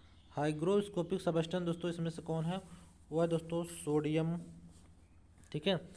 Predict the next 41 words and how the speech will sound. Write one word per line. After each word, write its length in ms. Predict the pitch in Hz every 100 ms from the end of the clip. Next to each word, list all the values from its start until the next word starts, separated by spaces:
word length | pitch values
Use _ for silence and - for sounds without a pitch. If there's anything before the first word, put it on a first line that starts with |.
| - - -
Hygroscopic 640 | 143 151 175 196 190 170 -
substance 360 | 175 165 180
में 120 | 180 180
दोस्तों 280 | 170 175 170
हम 60 |
क्या, 160 | 170 170
sodium 420 | - 151 151 165
hydroxide 520 | 147 139 143 - 147
जो 120 | 139
है 120 | 139 151
वो 220 | 160 - - - - - 135
hydroscopic 880 | 135 151 156 - - 139 - - -
substance 600 | 123 123 - 123 120 120
है, 60 | -
ठीक। 280 | 226 240 - - - - -
चलिए 280 | 156 165 185 - -
आगे 160 | 131 156
बढ़ते 280 | 156 151
हैं। 240 | 160 196 - - - - - - - - - - - - - - - 143
Bis 220 | 190 208
in 100 | 196
die 180 | 180 190
means 240 | 196 190
मतलब 320 | 190 180 185 180
क्या 120 | 185
होता 180 | 175 185
है 60 |
दोस्तों? 260 | 175 175 170
बहुत 260 | 156 160
ही 100 | 175
easy 160 | 165 156
question 320 | 160 160 165
है, 140 | 175 233
आप 140 | 139
लोग 160 | 151 156
देखते 260 | 156 151 160
हैं। 180 | 190 - -
Twice 260 | 165 175 170 -
time 260 | 151 156 156
a 140 | 147 143
day, 140 | 202